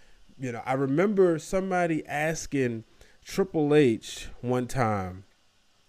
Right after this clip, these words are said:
in one of those chats, "Will we see the N X T Championship defended at WrestleMania?" And he says something along the lines of,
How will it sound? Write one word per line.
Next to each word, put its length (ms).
in 180
one 160
of 60
those 200
chats, 440
"Will 280
we 180
see 560
the 380
N 160
X 220
T 180
Championship 920
defended 540
at 120
WrestleMania?" 880
And 120
he 140
says 400
something 320
along 400
the 80
lines 220
of, 240